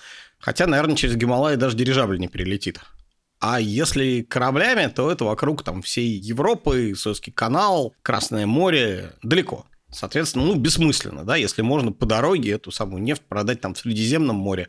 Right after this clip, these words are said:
или в Северном. Ну, что происходило? После того, как в Средиземном и в Северном стало продавать нельзя, перестали европейцы покупать, стали искать новые рынки, разумным рынком оказалась действительно Индия, тем более, что европейцы для того, чтобы не покупать российскую нефть, стали покупать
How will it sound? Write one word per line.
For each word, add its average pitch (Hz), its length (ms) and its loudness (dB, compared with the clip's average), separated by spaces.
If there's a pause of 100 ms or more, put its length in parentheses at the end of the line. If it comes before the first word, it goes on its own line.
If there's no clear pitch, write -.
или 95 480 -2
в - 80 -8
Северном. - 500 -4 (180)
Ну, 202 120 2
что 175 200 2
происходило? 101 580 -2 (320)
После 160 220 2
того, 156 240 4
как - 180 -4
в - 80 -12
Средиземном 123 600 0
и - 20 0
в - 60 -4
Северном 98 400 -2
стало 110 240 -2
продавать 98 320 -4 (120)
нельзя, 143 500 2 (600)
перестали 123 440 2
европейцы 92 540 -2
покупать, - 400 -6
стали 123 320 0
искать - 280 -4
новые 123 280 0
рынки, 247 380 0 (300)
разумным 151 480 2
рынком 190 240 2
оказалась 131 400 0
действительно 120 400 0
Индия, 220 340 2
тем 139 420 2
более, 247 380 4
что - 180 0
европейцы 175 800 2
для 143 160 2
того, 151 200 2
чтобы 127 260 0
не 151 220 4
покупать - 640 -4
российскую 202 560 2
нефть, 202 220 0
стали 185 340 2
покупать - 640 -2